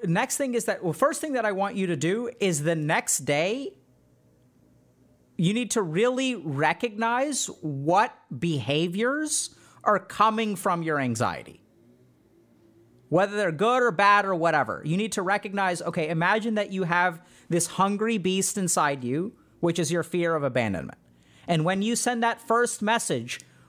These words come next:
where is that message coming from? Is it coming from you, or is it coming from the hungry beast? Because chances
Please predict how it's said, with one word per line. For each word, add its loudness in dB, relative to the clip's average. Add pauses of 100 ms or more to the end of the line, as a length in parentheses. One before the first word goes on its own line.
where 4
is 2
that 2
message -4
coming -2
from? -6 (1080)
Is 2
it -4
coming -4
from -2
you, 0
or 0
is -2
it -6
coming -4
from -6
the 0
hungry 0
beast? -6 (960)
Because 0
chances -4